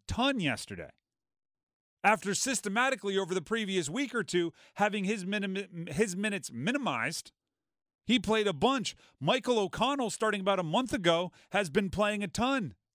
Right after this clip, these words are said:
He could start poorly, uh, over the last few weeks, and he would have the opportunity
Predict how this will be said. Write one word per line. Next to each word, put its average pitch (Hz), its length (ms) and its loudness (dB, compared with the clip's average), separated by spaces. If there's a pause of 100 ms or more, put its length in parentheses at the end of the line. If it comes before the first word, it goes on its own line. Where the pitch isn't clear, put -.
(720)
He 226 140 2
could 202 220 -4
start 214 340 0
poorly, 247 540 -4 (260)
uh, 170 340 2
over 175 240 0
the 170 80 2
last 170 360 0
few 170 160 0
weeks, 147 400 -2
and 165 180 0
he 170 160 -4
would 160 140 0
have 170 260 0
the 160 220 0
opportunity 180 880 0